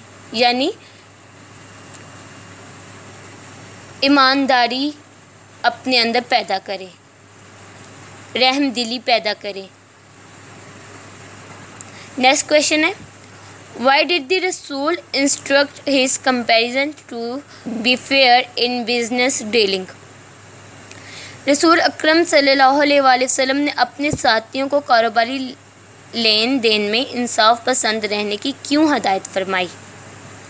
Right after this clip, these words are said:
Because it has great importance, क्योंकि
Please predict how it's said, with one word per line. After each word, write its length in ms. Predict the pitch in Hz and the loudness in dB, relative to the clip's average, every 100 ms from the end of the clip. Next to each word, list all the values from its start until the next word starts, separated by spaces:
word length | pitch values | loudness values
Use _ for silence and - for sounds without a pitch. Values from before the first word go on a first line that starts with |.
| - - - - - - - - - - - - - 214 | -20 -20 -20 -20 -20 -20 -20 -20 -20 -20 -20 -20 -16 -2
Because 880 | 220 - 214 196 214 370 - - - - - - - - - - - - - - - - - - | -2 2 4 6 6 4 2 -2 -6 -18 -20 -20 -20 -20 -20 -20 -20 -20 -20 -20 -20 -20 -10 0
it 380 | 254 330 - - - - - - - - | 0 -2 -8 -14 -14 -20 -20 -20 -10 0
has 280 | 226 254 - 269 | 2 2 -2 -4
great 380 | 220 226 240 - | 0 0 -2 -6
importance, 1000 | 233 214 214 196 196 175 185 - - - - - - - - | -6 -4 -2 -2 -2 -6 -4 -2 -2 -6 -18 -20 -20 -20 -10
क्योंकि 400 | - 240 240 330 | 0 2 2 2